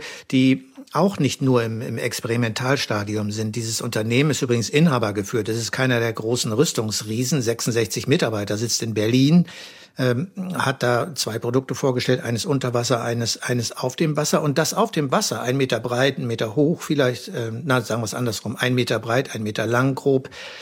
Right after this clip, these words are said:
ähm, fünfundzwanzig Kilo schwer. Davon sind schon siebzig im Einsatz in der Ukraine. Da geht's jetzt natürlich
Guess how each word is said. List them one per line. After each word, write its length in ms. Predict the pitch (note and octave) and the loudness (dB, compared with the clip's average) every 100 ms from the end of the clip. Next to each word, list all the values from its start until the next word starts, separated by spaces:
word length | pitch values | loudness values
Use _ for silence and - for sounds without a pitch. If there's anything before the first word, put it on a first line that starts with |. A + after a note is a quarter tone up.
| - - | -12 -8
ähm, 180 | A#2 - _ | -8 -10 _
fünfundzwanzig 640 | - D3 C3+ B2+ B2 A#2+ | 0 2 2 -2 -2 -4
Kilo 300 | - C#3 D#3 | -2 0 0
schwer. 280 | C#3+ E3+ D#3 | -2 0 0
Davon 260 | D3 - D3+ | 0 2 2
sind 200 | D#3 E3 | 2 2
schon 220 | D#3+ C#3+ | 2 2
siebzig 640 | A#2+ G3 - - C#3+ F3+ D3+ | 2 2 0 -2 0 0 -2
im 140 | C#3+ | -4
Einsatz 500 | B2 D3+ D#3 D3+ - | -2 -2 0 -2 -2
in 120 | C3+ | -2
der 140 | C#3+ E3+ | 0 0
Ukraine. 580 | - D#3+ F3+ G#3+ - - _ _ _ - | 0 2 6 6 4 -4 _ _ _ -12
Da 100 | - | -4
geht's 180 | A2+ B2+ | 0 2
jetzt 200 | C3 - | 0 0
natürlich 420 | C3 C#3+ B2+ A#2+ | 0 2 2 0